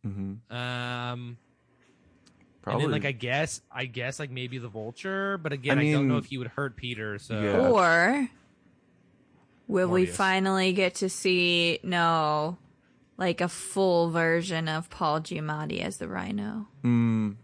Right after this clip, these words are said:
Speaker 1: that'd be chill.
Speaker 2: There are, there are, there are rumors that that's gonna happen, but
Speaker 3: <laughs>
Speaker 2: um,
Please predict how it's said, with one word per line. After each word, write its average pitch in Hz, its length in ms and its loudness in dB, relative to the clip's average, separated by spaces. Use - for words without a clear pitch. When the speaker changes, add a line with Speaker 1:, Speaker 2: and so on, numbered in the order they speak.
Speaker 1:
that'd 110 180 0
be 170 80 0
chill. 107 320 0
Speaker 2:
There 196 140 4
are, 247 340 2
there 196 360 2
are, 214 380 2
there 190 240 -4
are 196 160 2
rumors 156 540 -6
that 180 140 -12
that's 180 260 -8
gonna 180 220 -6
happen, 180 520 -8
but 123 200 -2
Speaker 3:
<laughs> - 1080 0
Speaker 2:
um, 131 480 -8